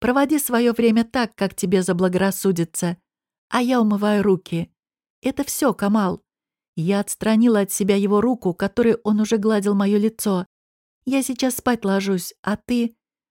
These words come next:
Можешь уйти сейчас или утром, как хочешь. Но знай, что это всё». Захотелось плакать, и я потёрла переносицу.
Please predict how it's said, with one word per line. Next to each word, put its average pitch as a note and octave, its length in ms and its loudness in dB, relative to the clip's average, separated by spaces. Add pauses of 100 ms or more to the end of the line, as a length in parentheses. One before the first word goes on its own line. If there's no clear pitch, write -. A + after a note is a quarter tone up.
(120)
Можешь D#4+ 400 -2
уйти A3+ 280 0
сейчас A3+ 640 -2
или F#3+ 180 0
утром, F3+ 500 -2 (120)
как C4+ 180 -4
хочешь. F#3+ 600 -4 (480)
Но A#3+ 140 2
знай, G#3+ 520 -2 (120)
что - 460 -4
это A3+ 360 -2
всё». E3+ 440 -4 (720)
Захотелось A3+ 760 -4
плакать, C4+ 600 -2
и - 100 -10
я G#3 200 -4
потёрла G3 480 -2
переносицу. F#3+ 840 0